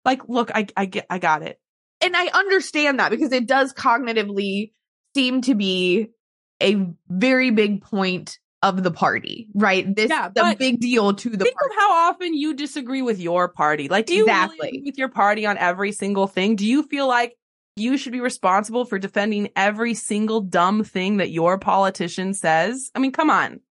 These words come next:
Speaker 2: No.
Speaker 1: So it just depends on who you're talking to. If, if your target audience in your mind is Democratic politicians, that's one thing. But if you're
Speaker 2: Yeah.
Speaker 1: talking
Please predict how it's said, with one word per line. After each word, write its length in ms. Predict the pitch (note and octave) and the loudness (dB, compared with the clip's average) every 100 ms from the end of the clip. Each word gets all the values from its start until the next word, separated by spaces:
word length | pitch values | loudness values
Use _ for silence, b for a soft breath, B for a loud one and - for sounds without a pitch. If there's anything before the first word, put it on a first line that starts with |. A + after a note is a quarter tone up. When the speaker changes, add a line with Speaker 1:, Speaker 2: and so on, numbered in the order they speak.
| - | -4
Speaker 2:
No. 360 | G#3+ G#4 A#2 _ _ _ _ _ | -2 -2 -4 _ _ _ _ _
Speaker 1:
So 120 | - F4+ | -2 0
it 80 | G4+ | 0
just 140 | B4 | 0
depends 300 | A#4+ A#4 A4+ | 0 0 0
on 100 | G4+ | 0
who 180 | D4+ F4 | -2 -4
you're 180 | F4+ F4 | -4 -8
talking 520 | - A3 A3 G#3+ F#3 | -4 -4 -4 -8 -12
to. 220 | F#3 E3+ D#3+ | -10 -8 -8
If, 120 | G#3 _ _ _ _ | -10 _ _ _ _
if 80 | C#4 | -6
your 100 | E4+ | -2
target 320 | E4+ E4+ G4+ | 0 0 2
audience 320 | F#4+ F4+ E4+ D4+ | 2 2 -2 -6
in 100 | C#4+ | -6
your 140 | C#4 | -2
mind 560 | B3 A3 G#3+ F#3 E3+ F3+ _ _ _ _ | -2 0 0 -2 -6 -14 _ _ _ _
is 440 | A#3 A3+ A3+ G#3+ - _ _ _ - | 2 4 2 0 -10 _ _ _ -2
Democratic 920 | A#3 C#4+ C#4 - B3+ B3 B3+ B3 _ _ _ | 0 0 -6 0 2 2 2 -4 _ _ _
politicians, 1120 | A3 A#3+ C4 B3+ - C4+ - E3+ C#3+ D#3+ G3 - _ | 2 2 0 -4 -6 -6 -6 -8 -8 -10 -16 -18 _
that's 300 | A3+ B3 A#3 | -2 -2 -2
one 300 | A#3+ B3+ B3 | 0 2 0
thing. 260 | G3+ E3 | -2 -6
But 100 | E3+ | -6
if 80 | G#3 | -4
you're 60 | - | 0
Speaker 2:
Yeah. 80 | D#3+ | 2
Speaker 1:
talking 280 | D3+ G#3+ | 2 -2